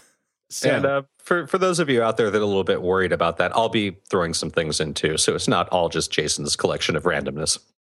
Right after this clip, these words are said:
Speaker 1: I will state for the record that the Auto Blow two will not be in the Patreon giveaways. <laughs>
Speaker 2: I, I thought you had to send that to someone already.
Speaker 1: No, no, nobody, nobody got it.
Speaker 2: Oh, nobody
Speaker 1: Nobody
Speaker 2: ponied
Speaker 1: wanted
Speaker 2: up,
Speaker 1: it.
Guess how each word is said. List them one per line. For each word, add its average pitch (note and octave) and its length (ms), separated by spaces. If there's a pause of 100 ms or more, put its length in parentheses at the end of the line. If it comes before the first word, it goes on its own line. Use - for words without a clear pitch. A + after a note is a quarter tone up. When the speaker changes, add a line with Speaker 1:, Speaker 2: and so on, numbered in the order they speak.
(120)
Speaker 1:
I E3+ 100
will E3+ 220
state F3+ 320
for A3 80
the G#3+ 100
record F#3+ 360
that E3 120
the C#3+ 220
Auto E3 260
Blow E3+ 300
two E3 360
will D3+ 280
not D3 420
be E3 160
in D#3 80
the D3 80
Patreon C#3+ 680
giveaways. B2+ 840 (120)
<laughs> - 100
Speaker 2:
I, F4 100 (120)
I - 20
thought D4 240
you A#3 80
had A3+ 100
to F#3+ 80
send A3 240
that A#2 120
to G#2 60
someone F2+ 320
already. E2+ 300 (440)
Speaker 1:
No, G#3 300
no, F#3+ 220
nobody, F3 280
nobody E3 320
got E3+ 220
it. D#3+ 60
Speaker 2:
Oh, B2 280
nobody A2+ 140
Speaker 1:
Nobody F3+ 200
Speaker 2:
ponied F3 60
Speaker 1:
wanted F3+ 300
Speaker 2:
up, D3 160
Speaker 1:
it. - 60